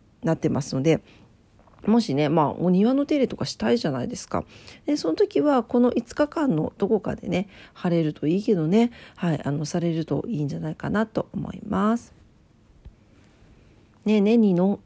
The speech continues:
ね、年にのんって何？年に四回起こるね、この土曜ですけれども、まあ、ここは本当にね、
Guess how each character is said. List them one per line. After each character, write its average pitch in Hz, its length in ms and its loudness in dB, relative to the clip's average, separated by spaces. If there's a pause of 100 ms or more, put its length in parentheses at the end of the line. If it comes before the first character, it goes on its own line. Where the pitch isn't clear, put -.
(120)
ね、 151 220 0
年 190 220 4
に 147 100 4
の 175 180 4
ん 185 60 6
っ - 20 2
て - 120 -8
何？ 123 160 -6 (260)
年 220 180 6
に 165 120 4
四 220 260 2
回 220 240 -2
起 208 100 0
こ 196 400 4
る 143 120 0
ね、 202 260 2
こ 170 140 -8
の 151 180 -2
土 151 160 0
曜 160 240 2
で 139 140 -4
す - 100 -14
け - 140 -8
れ 180 80 -8
ど 160 120 -6
も、 165 320 2 (300)
ま 165 80 0
あ、 160 40 -2
こ - 120 -4
こ - 140 0
は 170 100 4
本 196 260 -2
当 226 140 0
に 220 140 2
ね、 254 200 2